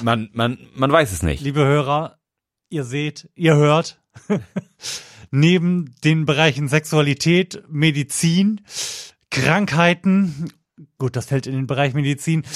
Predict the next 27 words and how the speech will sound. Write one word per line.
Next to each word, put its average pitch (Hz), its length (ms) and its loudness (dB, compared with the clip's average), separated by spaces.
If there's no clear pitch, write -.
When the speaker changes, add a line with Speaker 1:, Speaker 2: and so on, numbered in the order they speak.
Speaker 2:
ist 196 260 0
auch 180 320 2
d-, 170 200 -2
der 160 180 4
Bereich 156 380 2
Geografie 147 640 2
einer, 131 260 2
bei 127 120 2
dem 127 200 0
wir 123 80 0
nochmal 120 240 -2
irgendwie 113 220 -4
ein 104 60 -6
bisschen 107 280 -6
nachsitzen 98 500 -6
müssen, 101 280 -6
ne? 123 160 -4
<laughs> 208 80 -6
Speaker 1:
Man, 131 420 -2
man, 156 260 2
man 135 140 4
ist 160 160 -2
ja 160 100 4
auch 143 80 2
nur 147 200 2
die, 135 100 -2
die, 131 220 -6